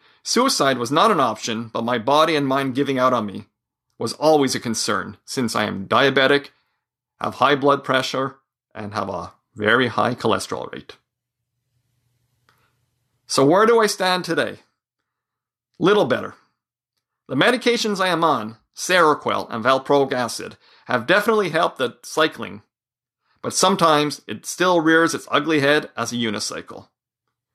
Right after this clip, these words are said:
But when this happens, I now have the tools in place, alongside friends and family who can lend me their support as they have a better understanding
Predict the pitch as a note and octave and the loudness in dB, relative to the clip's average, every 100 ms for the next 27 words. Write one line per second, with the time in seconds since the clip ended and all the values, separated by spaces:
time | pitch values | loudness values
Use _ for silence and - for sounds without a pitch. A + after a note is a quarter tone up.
0 | _ _ - - A2 - _ _ _ _ | _ _ 0 2 2 -2 _ _ _ _
1 | _ _ _ - C#3+ F3 - F#3+ B3 F3+ | _ _ _ -4 -2 -2 -2 0 2 0
2 | D#3+ D#3 - - C3+ F3 G#3+ G3+ F3+ - | -4 -6 -14 -6 -2 2 2 2 -2 -2
3 | F#3 D3 A#2+ A2+ B2+ F#2 - - _ _ | 0 0 -2 -4 -4 -4 -8 -12 _ _
4 | _ _ - C3+ B2 A#2+ A2 G2 - E3 | _ _ 2 4 4 2 -2 -4 0 2
5 | A#3+ A#3 G#3+ G#3 G3 C#3 G#2+ G#2+ _ C3+ | 2 0 0 2 2 0 -4 -8 _ -14
6 | B2 C3 D3+ D#3+ C#3 C#3 G3 - C#3+ C#3 | -6 -2 0 2 2 0 0 2 4 4
7 | - _ _ _ _ _ - - A#2 G#2+ | 0 _ _ _ _ _ -12 -4 -4 -4
8 | G2+ C#3+ F#3 F#3 F#3+ - E3+ E3+ A2 G#2+ | 0 2 4 2 0 0 2 2 -2 -8